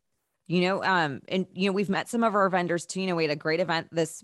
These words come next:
week where, um, you know, Unplugged Soy Candles, which is one of our, um, vendors, was there. Master's Hand Barbecue, was at this event. And so getting to, you know, meet the owners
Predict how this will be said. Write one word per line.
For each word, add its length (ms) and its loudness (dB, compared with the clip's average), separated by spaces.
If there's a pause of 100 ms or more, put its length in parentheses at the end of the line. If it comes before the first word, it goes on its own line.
week 320 -2
where, 360 2
um, 300 -2
you 80 2
know, 100 0
Unplugged 360 -2
Soy 180 -4
Candles, 540 0
which 160 -4
is 140 -6
one 160 2
of 100 0
our, 340 4 (360)
um, 320 0 (100)
vendors, 480 0
was 160 -2
there. 460 2 (560)
Master's 420 -4
Hand 220 -4
Barbecue, 720 0 (400)
was 160 2
at 180 4
this 160 -4
event. 560 0
And 220 -2
so 300 2
getting 340 -2
to, 500 -2
you 140 -4
know, 140 -2
meet 240 -4
the 120 0
owners 560 0